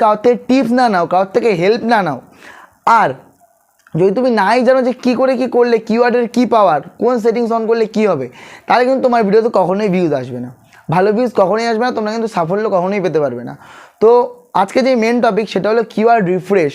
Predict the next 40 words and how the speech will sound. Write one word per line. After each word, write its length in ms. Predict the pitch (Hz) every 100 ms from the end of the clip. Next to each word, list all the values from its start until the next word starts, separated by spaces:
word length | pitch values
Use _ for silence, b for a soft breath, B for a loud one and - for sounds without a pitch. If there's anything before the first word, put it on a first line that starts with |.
| -
তোমরা 180 | 185 175
থাম্বনেলে 280 | 165 170 185 175
দেখে 160 | 185 160
বুঝতেই 260 | 156 180 165
পেরেছো। 240 | 156 156 - B B B
তো 60 | 180 202
কিওয়ার্ড 240 | 247 254 226
রিফ্রেশটা 360 | 208 262 254 240
তোমরা 160 | 247 240
কী 60 | 220
করে 120 | 196 180
করবে, 140 | 165 165 -
কিওয়ার্ডের 380 | 240 247 254 247
কী 80 | 247 -
পাওয়ার 220 | 190 233 214
সেটা 160 | 208 220
তোমরা 160 | 226 214 214
আগে 100 | 190
জেনে 160 | 147 127
নাও। 100 | 123 - B B B B B 175
একটা 220 | 185 - 240 -
আমার 160 | 202 233 240
চ্যানেলে 240 | 247 247 220
যেই 100 | 220 190
ভালো, 140 | 196 170 135 160
ভালো 160 | 170 202 185
ভিউজ 180 | 202 202
এসেছে, 240 | 196 180 180 - b b -
একটা 120 | 175 196
পাঁচ 120 | 196 180
হাজার 160 | 190 196
ভিডিও, 200 | 185 202 202 165 170
পাঁচ 120 | 170
হাজার 140 | 180 185
ভিউজের 260 | 175 175 180
ভিডিও 180 | 160 180 170
আছে, 120 | 175
আমার 120 | 170 175
কিন্তু 140 | 185 170
সাবস্ক্রাইবার 360 | 160 185 185